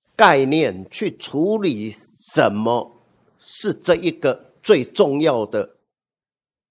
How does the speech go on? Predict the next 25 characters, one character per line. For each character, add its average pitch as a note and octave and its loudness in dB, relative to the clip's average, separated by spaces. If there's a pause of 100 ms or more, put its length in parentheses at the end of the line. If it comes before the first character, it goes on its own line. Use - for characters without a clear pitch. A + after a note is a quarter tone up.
(400)
你 A#2+ -2
能 A#2 -4
够 C3 -2
接 A#2+ -4
受 A2 -6
的 F2 -14
东 F2 -12
西。 - -20 (3250)
意 A3 -2
思 A3+ -4
也 B2 -2
在 F3+ 2
告 E3+ 2
诉 E3 0
我 A2+ 0
们， G2 -8
恩 E3+ 2
赐 D#3+ -4
没 A2+ 0
有 B2+ 0
大 A2 -2
小， - -16 (880)
没 D3 4
有 D3+ 8
了 B2 2